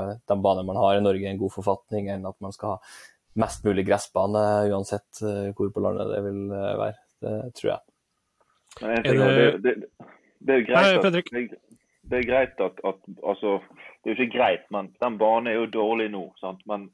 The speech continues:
Speaker 2: i helgen så spilte jo, eh, både damelaget og herrelaget, og så kommer vi nå på onsdag allerede og spiller. Så spørsmålet er jo, hvor dårlig blir den banen nå fremover i tid for alle de lagene som skal spille, altså møte Stabæk der, sant? Det, det er jo,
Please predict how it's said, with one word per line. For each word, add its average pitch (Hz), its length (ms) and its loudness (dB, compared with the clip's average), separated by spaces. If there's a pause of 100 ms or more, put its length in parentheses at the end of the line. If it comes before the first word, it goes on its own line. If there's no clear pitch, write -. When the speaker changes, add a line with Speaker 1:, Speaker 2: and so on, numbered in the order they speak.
Speaker 2:
i 107 80 -10
helgen 101 400 0
så 98 100 -16
spilte - 460 -10
jo, 95 320 -4 (760)
eh, 85 440 -8
både 95 340 0
damelaget 90 440 0
og 87 120 2
herrelaget, 85 540 0
og 80 100 -2
så 104 100 -8
kommer 87 260 -4
vi 90 140 -2
nå 87 140 -4
på 80 160 -10
onsdag 87 320 -6
allerede 76 300 -6
og 71 60 -10
spiller. 78 360 -4
Så - 140 -12 (340)
spørsmålet 104 400 2
er 110 60 6
jo, 92 160 2 (580)
hvor 92 140 -2
dårlig 101 380 4
blir 98 240 4
den 92 240 2
banen 87 380 0
nå 90 260 -6
fremover 82 500 -2
i 78 40 -6
tid 87 300 -8
for 85 120 0
alle 90 100 -4
de 90 120 -4
lagene 87 420 -2
som - 100 -16
skal - 160 -12
spille, 82 400 -6
altså 82 340 -4 (140)
møte 90 320 -6
Stabæk 87 440 -8
der, - 220 0
sant? - 220 -20
Det, 90 100 -4
det 95 160 0
er 90 60 4
jo, 80 160 -2